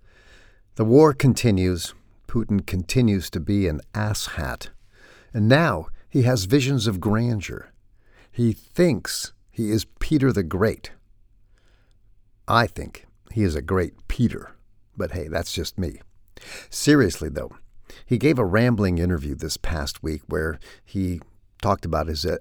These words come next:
admiration for Peter the Great and laid out his plans to restore all those lands that Peter the Great had that are now Sweden and the Baltics, and he wants to bring them back to Russia.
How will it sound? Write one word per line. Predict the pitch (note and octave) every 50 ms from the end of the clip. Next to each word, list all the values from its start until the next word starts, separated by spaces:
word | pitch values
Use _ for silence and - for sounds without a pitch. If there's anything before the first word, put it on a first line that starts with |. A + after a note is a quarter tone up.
| - -
admiration | A2+ G#2+ A2 F#2+ F2+ F2 E2 F2 F2+ F2+ E2 - - C#2 C2+
for | - C#2+ C2+
Peter | - - - - A#2 G#2 D#2 E2+ D#2+
the | C#2+ E2
Great | C#2 E2 F2 E2 E2 D2 D#2 - -
and | E2 D#2 D#2
laid | E2 G2+ G#2 D#2+
out | D2 D#2+ E2
his | D2+ D2+ -
plans | - - - - A2 A2+ G2+ F#2 F#2 F2+ - -
to | - A2
restore | E2+ F2+ G2+ - - - - E3 D#3 D#3 C#3+ B2+ A#2+ - - - - - - - -
all | B2+ B2 B2+ C3
those | A#2 A#2+ A2+ A2 G2+ D2 E2
lands | F#2 A2 A#2+ A2 F#2 F#2 F#2+ E2+ - -
that | G2 F#2+ F2 - - - - - - - - -
Peter | - - G2+ D#2+ E2+ D2+
the | D#2+ E2+
Great | C#2 - F#2+ G#2 B2+ A#2+ G2 - -
had | - - F2+ E2 E2+ E2+ F2 G2 G#2+ F#2+
that | E2 G2+ F#2+
are | F2 E2 D#2+
now | E2+ F2 F2 E2 D#2
Sweden | - - - - A2+ G#2 F#2+ E2 D#2+ E2 E2+ E2+
and | - G#2 F2+
the | F2
Baltics, | D2+ - A#2 A#2+ B2+ B2 - G#2+ - -
and | A#2+ A2
he | A2+ E3
wants | D#3+ D#3 C3 -
to | - F#2+
bring | - - G2 G2 F#2+
them | E2 F2 F2 D2
back | C2 D2+ C2+ - -
to | - D2+
Russia. | C#2 C2 - B1+ - - - - - -